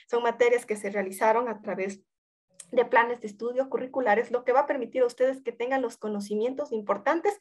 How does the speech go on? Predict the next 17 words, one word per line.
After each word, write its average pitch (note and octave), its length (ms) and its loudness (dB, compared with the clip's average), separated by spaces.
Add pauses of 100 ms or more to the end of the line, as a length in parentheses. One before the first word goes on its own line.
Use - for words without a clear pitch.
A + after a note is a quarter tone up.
(120)
y C4+ 200 -8
puedan D4+ 300 8
ejercer G3+ 540 -2 (140)
su G#3 160 -4
profesión. - 600 -4 (680)
Aprender, B3 520 6
obviamente, A3+ 480 2
de G#3 100 -4
forma G#3 300 -2
continua, G#3 500 -4
todo C4 220 8
el G3+ 120 0
tiempo, G#3 380 -4
todos B3 160 2
los G#3+ 100 2
días G#3 200 2
aprendemos, G3+ 600 -4